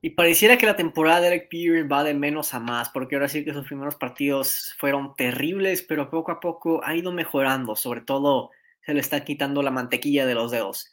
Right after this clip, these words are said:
Nos dice aquí Arioch Balax, "Nel, chavos, esos jugadores en ligas competitivas ya no están disponibles,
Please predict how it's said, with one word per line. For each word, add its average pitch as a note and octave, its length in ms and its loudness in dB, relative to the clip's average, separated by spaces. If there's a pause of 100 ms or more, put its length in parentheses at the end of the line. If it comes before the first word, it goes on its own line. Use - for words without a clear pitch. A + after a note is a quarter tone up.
(320)
Nos C#3 180 -2
dice D#3 240 2
aquí E3+ 500 -4 (160)
Arioch C#3 580 2 (100)
Balax, D#3 560 0 (320)
"Nel, E3 360 6
chavos, E3+ 460 0
esos E3+ 180 -6
jugadores D3 540 -2
en C#3 140 -8
ligas C#3+ 240 -6
competitivas C#3 760 -4
ya D3 160 2
no D#3 100 -2
están D3 280 -6
disponibles, D#3 800 -2